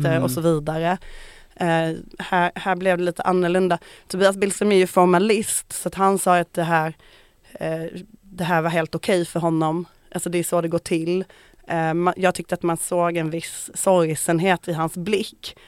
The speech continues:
Speaker 2: för att det inte ändå var han som fick göra det. Men han fick sen, eh, för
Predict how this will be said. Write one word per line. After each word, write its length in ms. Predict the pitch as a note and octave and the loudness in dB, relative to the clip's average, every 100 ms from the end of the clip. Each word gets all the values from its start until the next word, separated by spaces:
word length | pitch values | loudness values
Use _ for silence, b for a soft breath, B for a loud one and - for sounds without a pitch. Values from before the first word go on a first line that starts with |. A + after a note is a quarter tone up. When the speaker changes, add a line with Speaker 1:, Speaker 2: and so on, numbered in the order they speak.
| b b | b b
Speaker 2:
för 180 | - E3+ | -4 -2
att 100 | D#3+ | -2
det 80 | D#3 | -6
inte 200 | - D#3+ | -6 -6
ändå 180 | D3+ | -4
var 180 | D#3 G3 | 2 2
han 220 | F3 E3+ | 2 0
som 120 | E3+ D#3+ | -2 -4
fick 140 | E3 | -2
göra 120 | E3 | -2
det. 80 | E3 | 2
Men 160 | F3 F3+ | 2 4
han 320 | A#3 A#3 A3 | 4 4 4
fick 300 | - F#3 - | 0 0 -2
sen, 460 | - F3+ E3+ E3+ E3+ b b b b - | 2 4 4 2 -2 b b b b -10
eh, 400 | F3 D#3+ D#3 D#3 | -4 -2 -2 -4
för 140 | F#3 | -4